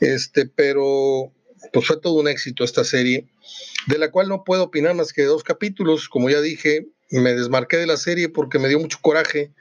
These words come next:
eh, me dio mucho sentimiento lo que le hicieron a Scottie Pippen. Ya después la voy a terminar de ver, les prometo, este, pero, eh, pues ahí está. Eh, yo no sé si ya a alguien se le está ocurriendo hacer una serie. Ya hicieron la película de Muhammad Ali,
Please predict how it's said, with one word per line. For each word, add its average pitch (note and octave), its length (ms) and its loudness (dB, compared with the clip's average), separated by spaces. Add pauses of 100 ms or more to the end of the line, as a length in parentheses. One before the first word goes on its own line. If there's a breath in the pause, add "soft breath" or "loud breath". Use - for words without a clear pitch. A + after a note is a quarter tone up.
(520 loud breath)
eh, C3+ 220 2
me C3 80 2
dio D3+ 100 2
mucho E3 160 -8
sentimiento D#3 580 0
lo C#3 100 -4
que C3+ 100 -8
le B2 60 -2
hicieron D3+ 300 -2
a C3+ 60 -6
Scottie D3+ 320 -4
Pippen. D3+ 400 -2
Ya F3 100 4
después F3+ 280 -2
la D3+ 60 4
voy D#3 120 4
a D#3 60 -2
terminar B2+ 340 -2
de B2 80 0
ver, C#3 140 2
les C3 120 -6
prometo, C3+ 480 0 (720 loud breath)
este, A#2+ 800 0
pero, F#3 400 -2 (160)
eh, A2+ 720 -2 (600)
pues B2+ 160 0
ahí C3 120 2
está. D3+ 400 -2 (840)
Eh, - 460 0
yo C#3+ 140 4
no D3 100 0
sé C#3+ 600 -2
si A2 640 0
ya B2+ 320 0
a B2 40 2
alguien B2+ 220 0
se B2 120 -2
le A2+ 60 -2
está - 140 -4
ocurriendo A#2+ 460 0
hacer A#2 180 -2
una A#2+ 160 0
serie. B2+ 340 -2
Ya E3 120 2
hicieron F#3 260 -2
la D#3+ 140 -2
película B2 500 0
de A2+ 60 2
Muhammad B2+ 360 0
Ali, D3+ 320 0